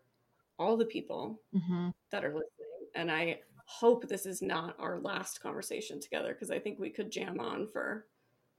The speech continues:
Speaker 1: you know, the rest of the day. <laughs>
Speaker 2: I, I do too, and I hope that this is the beginning of new kinds of conferences and new kinds of platforms and new kinds of groups and connections where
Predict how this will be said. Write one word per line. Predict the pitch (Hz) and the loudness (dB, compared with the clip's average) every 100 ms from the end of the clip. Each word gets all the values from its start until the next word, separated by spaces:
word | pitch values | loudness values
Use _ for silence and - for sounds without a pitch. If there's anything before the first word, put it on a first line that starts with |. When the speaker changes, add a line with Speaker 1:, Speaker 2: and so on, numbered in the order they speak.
| _ - | _ -6
Speaker 1:
you | 208 | -4
know, | - 226 - _ _ _ _ _ - | -2 -4 -8 _ _ _ _ _ -4
the | 196 | 0
rest | - - - | 0 -2 -4
of | |
the | - | -2
day. | - 185 233 | 0 0 10
<laughs> | |
Speaker 2:
I, | - 988 - 453 466 - | 12 12 12 12 12 12
I | 453 440 | 12 12
do | - - | 10 10
too, | 330 339 | 12 12
and | 311 | 12
I | 254 233 | 12 12
hope | 262 269 - | 10 10 12
that | 214 | 12
this | 247 262 | 12 12
is | 254 | 10
the | 247 | 12
beginning | 233 208 220 226 220 | 12 12 12 12 12
of | 196 190 | 12 12
new | 208 220 | 12 12
kinds | 220 214 226 226 | 12 10 12 12
of | 190 | 8
conferences | - 208 214 233 233 247 247 233 | 8 8 10 8 8 12 12 12
and | 190 185 | 10 12
new | 214 220 | 10 10
kinds | 226 220 214 | 8 10 10
of | 190 - | 8 10
platforms | 214 208 196 220 220 220 202 | 10 10 8 6 8 8 8
and | 190 190 | 8 10
new | 214 | 10
kinds | 214 214 208 208 | 10 8 10 10
of | 196 185 185 185 175 | 8 6 -2 -6 12
groups | 208 226 226 - - | 12 12 12 4 4
and | 190 | 4
connections | 185 196 214 - 247 240 233 | 6 8 8 8 8 8 8
where | 202 208 196 190 190 | 10 12 12 12 8